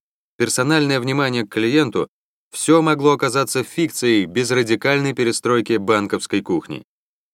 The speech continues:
Клиент мог просто не почувствовать перемены на себе,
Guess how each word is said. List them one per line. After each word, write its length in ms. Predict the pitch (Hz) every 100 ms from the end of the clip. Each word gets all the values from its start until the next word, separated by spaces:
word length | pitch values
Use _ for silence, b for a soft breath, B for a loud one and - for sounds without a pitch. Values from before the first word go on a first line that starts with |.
| _ _ _ -
Клиент 380 | 107 147 185
мог 220 | 151 156 -
просто 340 | 165 160 151
не 200 | 143 165
почувствовать 760 | 165 156 175 160 135 127 117 -
перемены 460 | 123 120 120 104
на 100 | 101
себе, 340 | - 107 85